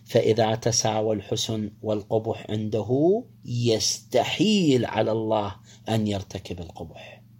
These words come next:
قال: "ولا يفعل القبيح"، يستحيل على الله أن يفعل القبيح،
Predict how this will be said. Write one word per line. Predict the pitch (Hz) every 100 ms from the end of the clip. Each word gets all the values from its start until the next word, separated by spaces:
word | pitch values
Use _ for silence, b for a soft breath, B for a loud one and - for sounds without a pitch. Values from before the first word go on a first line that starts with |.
| - - - - - - - B B B B B
قال: | 113 113 120
"ولا | 123 127 135 175 208
يفعل | 214 - - 190 196
القبيح"، | 185 - 131 113 113 - -
يستحيل | 120 - 117 - 208
على | - 180
الله | 175 190 196
أن | 175
يفعل | 160 - - 202
القبيح، | 185 - 87 - - -